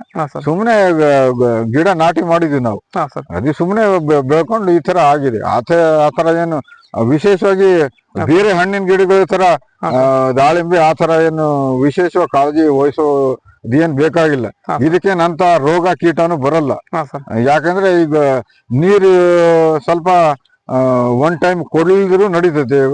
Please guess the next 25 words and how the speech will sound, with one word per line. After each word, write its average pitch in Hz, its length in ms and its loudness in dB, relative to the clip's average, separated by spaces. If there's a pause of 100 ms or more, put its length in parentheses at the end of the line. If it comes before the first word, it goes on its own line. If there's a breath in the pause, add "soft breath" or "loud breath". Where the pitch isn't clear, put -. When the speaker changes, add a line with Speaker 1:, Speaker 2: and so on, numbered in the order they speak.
(260)
Speaker 2:
ಇದ್ರೂ 170 220 0
Speaker 1:
ಹ್ಮ್. 160 80 -4
Speaker 2:
ಕೊಡ್ಬೋದು, 165 440 0
ಇಲ್ಲ 160 180 2
ಅಂದ್ರೂ 165 540 -2
ಸ್ವಲ್ಪ, 143 260 -6 (480 soft breath)
ಆ, 123 160 -2
ಮ-, 117 720 -2 (320)
ಆ, - 40 -20 (680)
ತಡ್ಕೊಂತದ್ದು 170 560 -2
ಇದು, - 260 -8
ಅಂತ 160 200 -2
Speaker 1:
ಓಕೆ. 131 240 -2
Speaker 2:
ಜಾತಿ 139 320 0
ಇದು. 98 200 -4 (140)
Speaker 1:
ಹಾ, 170 100 -6
ಸರ್. - 160 -8
ಅಂದ್ರೆ 233 260 -4
ಸರ್, 233 180 -4
ಎಷ್ಟು 196 480 -2
ದಿನಕ್ಕೊಮ್ಮೆ 220 420 -4
ನೀರ್ 190 200 0
ಬಿಡ್ಬೇಕು 156 320 -4
ಸರ್? 165 100 -4
ಈಗ 170 120 -2